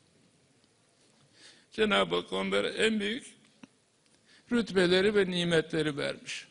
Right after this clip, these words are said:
Buna şükretsinler. Böyle güzel evlatlara sahip oldukları için inşallah Rabbim onların da ahiretlerini mamur eylesin. Burada onlara ders veren bütün hoca efendileri,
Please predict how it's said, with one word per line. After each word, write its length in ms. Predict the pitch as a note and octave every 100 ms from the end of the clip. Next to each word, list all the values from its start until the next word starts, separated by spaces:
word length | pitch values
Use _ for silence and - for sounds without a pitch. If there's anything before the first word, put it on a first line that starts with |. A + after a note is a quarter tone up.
| _
Buna 260 | F3 F#3 E3+
şükretsinler. 920 | - F#3+ F#3 D#3 B2+ B2+ G2+ G#2+ - - _ _ _ _ -
Böyle 240 | D#3+ F3 E3+
güzel 340 | D3 E3 D#3+
evlatlara 640 | D3 D3 D3+ D3 D#3 D3+
sahip 420 | D3 D#3+ D3 D#3 D#3
oldukları 560 | D3 C#3 C#3+ D3 C3+
için 320 | B2+ - E3+ E3 - _ _ _ _ -
inşallah 600 | F#3 D#3+ D#3 C3+ C#3 C3+
Rabbim 420 | C#3+ C3 D3 D3
onların 460 | C3 C#3+ C#3 C#3 C3
da 180 | C3+ C3+ - - _ _ _ -
ahiretlerini 800 | D3+ C#3 C3+ B2+ - B2+ C3 D#3+
mamur 440 | C#3+ B2+ A#2+ A#2+
eylesin. 500 | G#2+ G2 G2 - E2 - - - - - - - - - - - -
Burada 440 | C3+ C3+ B2 C3+
onlara 460 | C#3 C#3+ C#3 C#3 C3+
ders 320 | C#3+ B2+ B2+
veren 320 | C3 A#2 A#2 - - _ _ _ _ _ -
bütün 220 | C3+ E3
hoca 280 | C#3+ B2+ C#3+
efendileri, 720 | A#2+ B2 A#2 A2 G#2 G2+ G#2